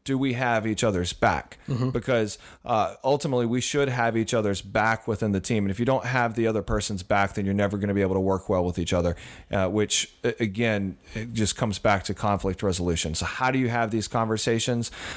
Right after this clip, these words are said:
Speaker 1: I think it's a slow process. It's a clear process, um, and it is a very monitored,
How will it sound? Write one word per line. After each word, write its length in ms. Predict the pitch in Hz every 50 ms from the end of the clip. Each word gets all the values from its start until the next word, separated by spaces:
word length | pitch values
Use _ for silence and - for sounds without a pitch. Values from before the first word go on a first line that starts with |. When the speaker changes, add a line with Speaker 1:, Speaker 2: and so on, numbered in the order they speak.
| - - -
Speaker 1:
I 100 | - 107
think 200 | - - 123 113
it's 140 | 120 - -
a 80 | 101
slow 460 | 87 - - - - 113 113 113 117 113
process. 760 | - - 135 120 120 131 - - 131 131 139 135 - - - - - - - - - - -
It's 180 | 120 104 -
a 120 | 110 101 95
clear 420 | - - - - 113 110 117 123
process, 760 | 117 - 131 123 120 123 120 - 135 120 117 113 110 - - - - - - - - -
um, 360 | - 104 104 101 98 98 95 -
and 160 | 113 107 104
it 120 | 110 107 104
is 240 | 104 101 98 98 113
a 300 | - 107 104 104 104 101
very 580 | 101 92 92 113 107 107 110 110 107 104 104 - - _ -
monitored, 1080 | 117 104 98 101 107 107 107 110 117 117 117 110 104 - - 110 98 98 95 92 90